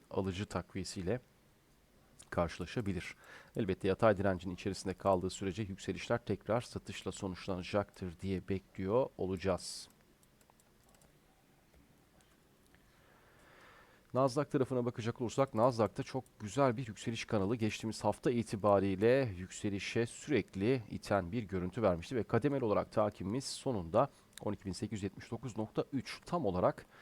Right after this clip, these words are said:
hedefini aldı ve büyük bir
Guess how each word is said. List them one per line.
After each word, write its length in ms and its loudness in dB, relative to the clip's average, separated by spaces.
hedefini 400 -2
aldı 420 4
ve 260 2
büyük 520 -8
bir 300 -4